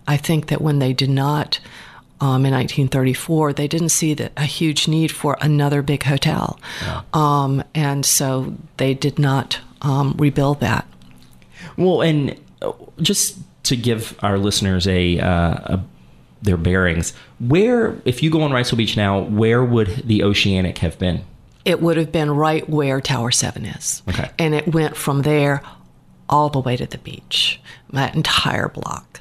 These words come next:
Speaker 2: Wow.
Speaker 1: So it was a huge, massive, um, building. There's actually a little street down there that's called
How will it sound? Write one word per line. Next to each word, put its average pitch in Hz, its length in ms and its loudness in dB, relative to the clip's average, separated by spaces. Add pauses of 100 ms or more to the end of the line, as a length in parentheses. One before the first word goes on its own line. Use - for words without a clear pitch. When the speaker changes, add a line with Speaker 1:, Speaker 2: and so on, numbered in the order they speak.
Speaker 2:
Wow. 160 260 -4
Speaker 1:
So 151 200 0
it - 20 0
was - 160 0
a 143 80 -2
huge, 202 680 0
massive, 151 1000 -2 (120)
um, 131 500 0 (140)
building. 131 480 0 (320)
There's 156 200 -2
actually 170 420 0
a 143 100 0
little 143 380 0
street - 560 -2
down 135 260 0
there 131 140 0
that's 135 280 -2
called 131 360 0